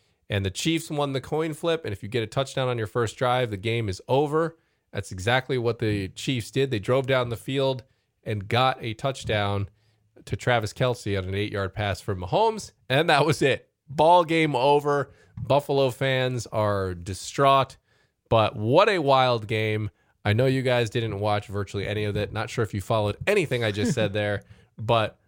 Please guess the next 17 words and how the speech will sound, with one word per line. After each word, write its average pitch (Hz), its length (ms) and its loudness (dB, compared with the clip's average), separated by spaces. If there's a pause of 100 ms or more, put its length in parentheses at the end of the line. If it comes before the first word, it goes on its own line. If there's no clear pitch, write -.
(140)
a 139 100 4
wild 170 460 4
weekend 139 360 -2
in 117 120 -2
the 110 120 -2
N 107 120 0
F 98 160 -4
L 104 260 2
and 95 160 -4
certainly 117 460 0
entertaining. 107 580 -4
And 123 320 -2
everyone 247 380 2
was 214 120 0
kinda 185 220 0
saying, 160 300 0
guys, 110 420 0